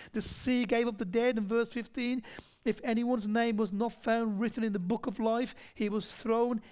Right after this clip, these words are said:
into the lake of fire." God's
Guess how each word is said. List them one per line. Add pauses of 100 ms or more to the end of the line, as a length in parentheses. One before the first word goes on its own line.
(120)
into
the
lake (100)
of
fire." (380)
God's